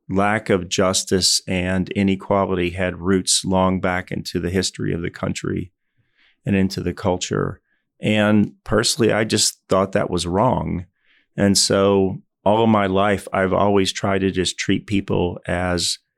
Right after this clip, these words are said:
who they are, not what they are. And I mean, obviously, you're aware that we're all different. Okay, that's great. I actually think that's the most wonderful thing about humanity is that we're all different from one another, but we can all bring different experiences, perspectives.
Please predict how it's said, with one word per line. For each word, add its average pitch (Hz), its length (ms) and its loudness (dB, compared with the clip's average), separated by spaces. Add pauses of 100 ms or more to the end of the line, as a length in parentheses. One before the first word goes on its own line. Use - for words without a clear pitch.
(200)
who 127 160 2
they 107 200 4
are, 90 580 0
not 101 400 2
what 98 380 -2
they 87 180 2
are. 87 480 -4 (140)
And 92 520 0 (920)
I - 40 -10
mean, 143 200 4
obviously, 131 500 2
you're 110 160 4
aware 101 320 4
that 98 160 2
we're 95 220 2
all 92 140 4
different. 92 540 -2
Okay, 92 280 -2
that's 104 260 0
great. 92 400 0
I 104 140 2
actually 101 260 0
think 95 200 -4
that's 87 280 0
the 95 60 -2
most 85 260 0
wonderful 92 400 0
thing 90 260 0
about 85 260 -2
humanity 87 600 -2
is 85 120 -4
that - 160 -2
we're 87 120 0
all 85 120 0
different 90 420 -4
from 92 160 -4
one 87 140 -2
another, 87 460 -6
but 90 200 0
we 101 220 2
can 101 180 -2
all 110 160 2
bring 101 260 0
different 92 320 -2
experiences, 104 760 0
perspectives. 92 1000 -2